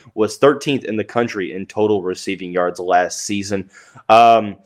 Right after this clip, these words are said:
absolutely dynamic. I think you're going to see an instance to where, um, Thrash sort of has a Tyler Hudson-esque, uh, level of production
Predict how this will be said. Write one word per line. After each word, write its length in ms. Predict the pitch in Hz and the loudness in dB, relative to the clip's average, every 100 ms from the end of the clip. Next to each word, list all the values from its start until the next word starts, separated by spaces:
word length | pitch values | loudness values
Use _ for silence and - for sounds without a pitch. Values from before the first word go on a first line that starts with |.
| _ _ _ - | _ _ _ 0
absolutely 600 | 147 170 165 165 156 151 | 2 2 -2 -2 0 -2
dynamic. 560 | 139 139 131 143 110 | 0 0 0 -4 -4
I 80 | 107 | -6
think 180 | 107 135 | -8 -8
you're 220 | 127 127 | -8 -10
going 280 | 117 123 131 | -8 -8 -8
to 120 | 131 | -10
see 400 | 127 - 135 127 - | -16 -12 -10 -8 -10
an 120 | 117 | -12
instance 600 | - 127 123 - 127 127 | -10 -12 -12 -10 -10 -12
to 100 | - | -12
where, 560 | 123 123 120 120 117 - | -6 -4 -4 -4 -6 -4
um, 640 | 117 117 117 113 113 107 _ | -2 -2 -2 -6 -10 -20 _
Thrash 540 | - 117 123 127 123 - | -6 0 0 0 -6 -14
sort 340 | - - 131 127 | -18 -8 -6 -4
of 140 | 120 | -6
has 360 | 120 117 120 120 | -4 -4 -4 -6
a 60 | 113 | -14
Tyler 640 | - - 120 131 135 127 | -14 -8 -4 -2 -2 -4
Hudson-esque, 1300 | - 123 123 - 123 117 110 - 113 117 117 - - _ _ _ _ _ | -4 -6 -6 -8 -8 -8 -10 -8 -4 -4 -8 -14 -18 _ _ _ _ _
uh, 320 | 110 110 107 | -4 -2 -2
level 360 | 101 113 117 120 | -2 -4 -4 -6
of 160 | 110 110 | -8 -8
production 720 | 123 101 107 104 - 104 90 | -12 -4 -2 -4 -6 -10 -10